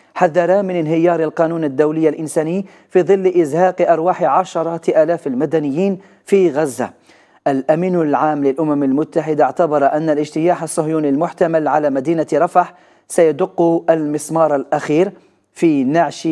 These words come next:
برامج المساعدات، وفق تعبيره.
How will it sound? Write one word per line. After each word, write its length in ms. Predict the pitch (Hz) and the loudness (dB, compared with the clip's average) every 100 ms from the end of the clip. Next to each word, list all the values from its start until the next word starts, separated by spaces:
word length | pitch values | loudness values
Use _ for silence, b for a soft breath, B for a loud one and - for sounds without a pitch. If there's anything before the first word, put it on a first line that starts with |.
| 160 156 b b 127 | -2 -4 b b -4
برامج 640 | 131 135 170 190 175 151 | 0 2 0 0 -2 -2
المساعدات، 920 | 147 139 143 151 120 131 139 139 - - _ - | -2 -2 -2 -2 -2 -2 -2 -2 -4 -20 _ 0
وفق 380 | 196 196 - | 2 0 -10
تعبيره. 500 | 113 147 135 101 - | -4 -4 -4 -12 -18